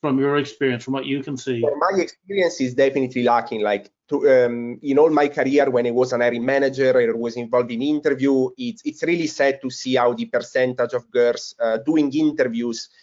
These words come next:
Speaker 2: is,
Speaker 1: Yeah.
Speaker 2: um, tremendously lower than the percentage of, uh, boys that are doing interviews.
Speaker 1: Yeah.
Speaker 2: Uh, and I honestly don't think that there is a, a bias in the recruitment process. There is a bias in the number of applications that come from a bias,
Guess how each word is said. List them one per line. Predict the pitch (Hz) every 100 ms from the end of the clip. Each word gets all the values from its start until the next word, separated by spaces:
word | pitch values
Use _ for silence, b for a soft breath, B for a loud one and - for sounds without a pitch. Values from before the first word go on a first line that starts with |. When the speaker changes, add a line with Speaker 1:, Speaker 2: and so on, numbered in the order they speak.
| b _ -
Speaker 2:
is, | 123 117 -
Speaker 1:
Yeah. | 131 123 113 110 107
Speaker 2:
um, | 104 104 104 _ - - _ _ _ -
tremendously | 131 139 156 151 135 - 127
lower | 131 135 127
than | 120 117
the | 117
percentage | 120 117 123 120 120 151 -
of, | 120 113 -
uh, | 120 107 107
boys | 120 123 135 131 -
that | 120
are | 117
doing | - 127 127
interviews. | 143 156 160 175 180 113
Speaker 1:
Yeah. | B B _ 123
Speaker 2:
Uh, | 123 120
and | 151 147
I | 139 135 - -
honestly | 160 170 156 139
don't | 151 160
think | 156 151 135
that | 131 123
there | 123
is | 123 123
a, | 123 117 110 B -
a | 131
bias | 127 131 135 135 127
in | 135
the | 127
recruitment | 127 120 135 131 127
process. | 127 120 120 113 -
There | 120
is | 131 131
a | 117
bias | 143 147 139 131 - 135
in | 123 117
the | 120
number | 135 147 139
of | 127
applications | - 120 170 160 160 135
that | 117 -
come | 127 120
from | 120
a | 117
bias, | 120 127 131 131 127 -